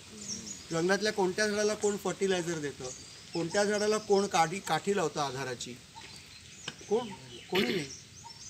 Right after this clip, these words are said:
आणि आपण म्हणतो की जंगलातली diversity ही इथल्या डायव्हर्सिटीपेक्षा जास्त आहे. मग ते सिद्ध झालेलं आहे की निसर्गाने जे निर्माण केलेलं असतं तिथेच biodiversity दिसते ना, जैविक विविधता, किंवा त्याला एक छोटा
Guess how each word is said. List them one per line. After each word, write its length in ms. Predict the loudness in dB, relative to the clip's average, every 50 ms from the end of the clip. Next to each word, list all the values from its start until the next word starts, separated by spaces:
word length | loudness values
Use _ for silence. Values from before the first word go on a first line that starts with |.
| -16 -16 -10 -2
आणि 120 | 2 4 6
आपण 200 | 6 6 6 4
म्हणतो 300 | 4 4 4 4 2 2
की 280 | 2 2 -2 -2 -2 -6 -12 -20 -20 -20 -20 -20 -18 -12 -4 0
जंगलातली 560 | 2 4 4 6 8 8 8 8 6 4 4
diversity 600 | 8 8 8 10 10 8 6 6 4 2 2 2 4
ही 140 | 4 4
इथल्या 200 | 4 4 4 6
डायव्हर्सिटीपेक्षा 760 | 6 8 8 8 8 6 4 2 -2 0 2 2 2 2 2 4
जास्त 360 | 6 6 6 6 4 2 0
आहे. 140 | 0 0 2
मग 140 | 0 0
ते 160 | 2 2 2 2
सिद्ध 300 | 0 0 4 6 6 8
झालेलं 360 | 8 8 8 8 8 8 8
आहे 140 | 6 6 4
की 260 | 2 0 -2 -2 -2 -4 -10 -18 -18 -18 -10 -2
निसर्गाने 540 | 0 2 4 4 6 6 8 8 8 8 8
जे 120 | 6 6 6
निर्माण 340 | 6 6 6 6 6 4
केलेलं 380 | 4 4 4 6 6 6 6 4
असतं 180 | 2 2 0 0 0 0
तिथेच 400 | -2 -2 0 2 2 4 4 4
biodiversity 840 | 6 8 8 8 10 10 8 8 8 8 6 6 4 2 0 0
दिसते 340 | 2 2 0 0 0 0 2
ना, 140 | 2 2 2 0 -2 -4 -8 -6 -6 -6 -6 -6 -6 -8 -10 -10 -10 -10 -2 4 6
जैविक 420 | 8 10 10 10 8 6 6 6
विविधता, 540 | 6 6 6 6 6 6 6 4 4 4 2
किंवा 240 | 4 6 6 6 6
त्याला 220 | 6 6 6 6
एक 180 | 4 2 0 0
छोटा 260 | 0 4 6 6 4